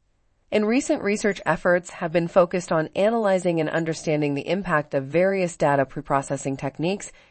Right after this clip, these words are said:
and feature selection methods on the performance of imbalanced learning algorithms.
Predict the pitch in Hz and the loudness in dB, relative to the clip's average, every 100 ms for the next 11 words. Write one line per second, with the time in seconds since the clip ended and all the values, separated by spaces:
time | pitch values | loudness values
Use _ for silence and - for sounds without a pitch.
0 | _ 190 180 226 - 196 - 165 190 - | _ -4 -2 -6 -4 -4 0 2 2 0
1 | 180 139 143 135 139 - 160 151 147 - | 2 2 4 2 2 -2 -2 -2 -4 0
2 | 190 175 156 156 151 147 156 165 170 165 | 2 2 0 -2 -2 0 2 4 2 0
3 | 139 135 147 - 156 160 127 117 87 - | 0 2 2 0 0 0 0 -2 -6 -12